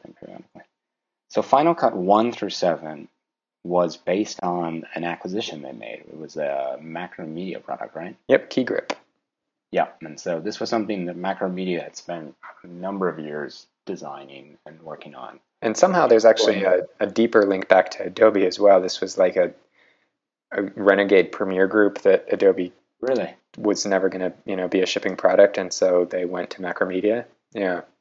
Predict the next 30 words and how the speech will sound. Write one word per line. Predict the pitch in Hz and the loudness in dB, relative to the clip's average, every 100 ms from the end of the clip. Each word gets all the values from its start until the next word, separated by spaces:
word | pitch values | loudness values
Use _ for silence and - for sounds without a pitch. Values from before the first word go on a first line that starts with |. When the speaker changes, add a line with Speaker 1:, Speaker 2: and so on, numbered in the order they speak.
| _ - | _ -4
Speaker 1:
Interesting. | 117 92 78 _ | -4 -4 -12 _
I | 110 | 0
mean, | 120 120 | 2 4
I | 120 | 2
knew | 139 147 | 4 6
it | 143 | 6
was | 101 95 | 4 0
Randy, | 101 117 78 69 | 0 -2 -4 -6
but | 82 | -6
I | |
didn't | 87 87 | -6 -6
know | 85 80 | -8 -8
that | 82 | -8
it | 71 | -8
was. | 71 69 - | -8 -10 -10
I | 107 | -4
mean, | 101 95 - - | -4 -4 -10 2
the, | 110 104 - | 2 2 0
the | - | 2
lead | 110 110 139 135 117 | 4 2 -2 0 4
guy | 110 104 85 78 76 - _ _ _ _ _ _ _ _ _ | 4 6 4 2 0 -4 _ _ _ _ _ _ _ _ _
on, | - 95 87 85 80 76 73 - _ _ _ _ _ _ _ _ _ - | 0 2 2 2 0 -2 -6 -12 _ _ _ _ _ _ _ _ _ -2
there's | 131 | 0
really | 175 156 | 4 4
only | 98 87 | 4 -4
one | 85 85 | -6 -4
guy | 76 60 64 | -4 -4 -6
I've | - | -10
ever | - 50 | -12 -12
written, | 50 - - | -12 -14 -20